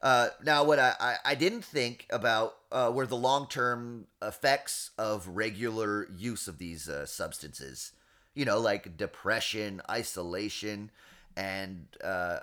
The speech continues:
ultimately, you know what? I actually, I drank myself into a goddamn psychotic episode where I thought I was hearing shit.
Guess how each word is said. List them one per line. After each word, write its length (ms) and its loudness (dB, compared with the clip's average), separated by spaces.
ultimately, 520 0
you 120 -4
know 120 4
what? 260 8
I 160 6
actually, 720 2
I 80 -2
drank 320 2
myself 440 4
into 220 -4
a 40 -2
goddamn 460 2
psychotic 600 -4
episode 500 -6
where 180 -2
I 40 -2
thought 280 -2
I 100 -2
was 180 -6
hearing 360 -8
shit. 400 -12